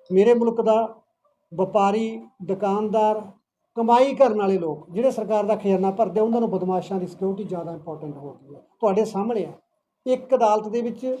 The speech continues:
ਮੇਰੇ ਨਾਲ ਮੇਰੇ ਤਿੰਨ ਗਨਮੈਨ ਹੁੰਦੇ ਨੇ, ਪਰੰਤੂ ਜਿੱਦੇ ਇਹਨਾਂ ਚੋਂ ਕੋਈ ਵੀ ਜਿਹੜੇ, ਅਹ, ਮੇਨ ਨੇ ਦਸ ਬਾਰਾਂ ਪੇਸ਼ ਹੁੰਦੇ ਨੇ ਤਾਂ ਇੱਕ ਡੀ ਐਸ ਪੀ ਅਧਿਕਾਰੀ ਚੈਨ ਬਣਾ ਕੇ ਚੱਲਦੇ ਨੇ ਤੇ ਉਹਨਾਂ ਦੇ ਕੋਈ ਜੇਲ੍ਹ ਮੈਨੂਅਲ ਦੇ ਅਨੁਸਾਰ ਉਹਨਾਂ ਦੀ ਵਰਦੀ, ਹੱਥਕੜੀ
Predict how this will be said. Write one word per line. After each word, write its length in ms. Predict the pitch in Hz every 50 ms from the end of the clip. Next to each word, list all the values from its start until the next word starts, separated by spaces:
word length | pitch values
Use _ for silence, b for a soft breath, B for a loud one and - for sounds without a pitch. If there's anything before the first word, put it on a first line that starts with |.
| - - _ _ _ _ _ _ _ _ _ _ _ _ _ _ -
ਮੇਰੇ 220 | 185 202 220 240 240
ਨਾਲ 140 | 254 254
ਮੇਰੇ 160 | 233 233 233 233
ਤਿੰਨ 220 | 226 226 220 226
ਗਨਮੈਨ 360 | 208 220 214 220 220 226 226
ਹੁੰਦੇ 240 | 220 208 214 220 233
ਨੇ, 80 | 240 247
ਪਰੰਤੂ 340 | 196 226 220 214 214 220
ਜਿੱਦੇ 300 | 208 - 214 196 185 226 226 226 233 226 - -
ਇਹਨਾਂ 300 | 220 214 226 240 247 247
ਚੋਂ 160 | 190 240 226
ਕੋਈ 340 | 226 - 202 220 247 254 247
ਵੀ 200 | 247 247 233 226
ਜਿਹੜੇ, 420 | 190 165 202 220 233 226 220 214
ਅਹ, 560 | 202 - - _ _ - - _ - 240 220 214 196
ਮੇਨ 360 | 160 170 180 190 208 220 220
ਨੇ 120 | 220 214 202
ਦਸ 240 | 190 196 175 180 170
ਬਾਰਾਂ 220 | 175 180 185 185
ਪੇਸ਼ 320 | 185 202 196 202 196 196
ਹੁੰਦੇ 220 | 190 185 160 175 180
ਨੇ 200 | 214 254 269 254 - - - _ _ _ -
ਤਾਂ 80 | 214
ਇੱਕ 140 | 208 202 208
ਡੀ 240 | 190 165 190 190 202
ਐਸ 160 | 202 190 196
ਪੀ 140 | - 202 196
ਅਧਿਕਾਰੀ 400 | 196 196 214 214 170 175 220 240 233 - - _ _ _
ਚੈਨ 300 | - 220 226 247 262 262
ਬਣਾ 200 | 254 262 247 233 208
ਕੇ 120 | 214 214
ਚੱਲਦੇ 340 | - 190 170 165 151 156 151
ਨੇ 80 | 147 139 - _ -
ਤੇ 60 | 214
ਉਹਨਾਂ 200 | 214 214 240 240
ਦੇ 240 | 233 226 220 214 214 - - _ _ _ _ _ _ _ _ _ _ _ _ _ -
ਕੋਈ 260 | 196 202 233 247 247
ਜੇਲ੍ਹ 300 | 185 185 220 240 247 247
ਮੈਨੂਅਲ 380 | 214 202 196 202 202 202 202
ਦੇ 80 | 196 202
ਅਨੁਸਾਰ 440 | 196 202 190 - - 185 190 190 190
ਉਹਨਾਂ 120 | 196 214
ਦੀ 80 | 214 214
ਵਰਦੀ, 460 | - - 175 165 151 156 175 202 185
ਹੱਥਕੜੀ 580 | 147 147 185 190 - - - 196 190 196 185